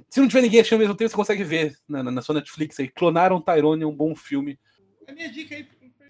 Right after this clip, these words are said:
Speaker 2: é uma dica que eu já dei no passado e que, é, voltou aí pra segunda temporada, a série Winning Time, que é a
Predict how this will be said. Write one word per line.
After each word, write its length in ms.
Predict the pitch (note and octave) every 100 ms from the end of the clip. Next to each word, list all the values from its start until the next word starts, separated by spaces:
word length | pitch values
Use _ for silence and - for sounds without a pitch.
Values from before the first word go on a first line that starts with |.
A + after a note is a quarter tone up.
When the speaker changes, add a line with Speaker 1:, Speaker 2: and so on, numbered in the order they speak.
| _
Speaker 2:
é 80 | B3+
uma 140 | D4
dica 180 | B3+ C4+
que 60 |
eu 60 | B3
já 80 | A#3+
dei 160 | A#3
no 80 | A#3+
passado 560 | _ A#3 _ A#3 C#4 C#4
e 80 | B3+
que, 420 | C#4+ C4+ C4 B3+ _ _ _ _ _
é, 340 | A3 A3+ A3+ A3
voltou 320 | C#4+ C#4+ C#4
aí 100 | C4+
pra 100 | C4+
segunda 320 | C#4 C4 C4
temporada, 680 | C4+ C4 B3 A#3+ C#4 C#4+ C#4+ _
a 100 | C4+
série 500 | - C#4 C#4+ C4+ C4+
Winning 280 | C#4+ D#4 C#4+
Time, 420 | C4+ B3 F3 D3+ _ _ _
que 60 |
é 540 | G3+ G3+ G3 F#3 E3+ -
a 340 | G3 G3 F#3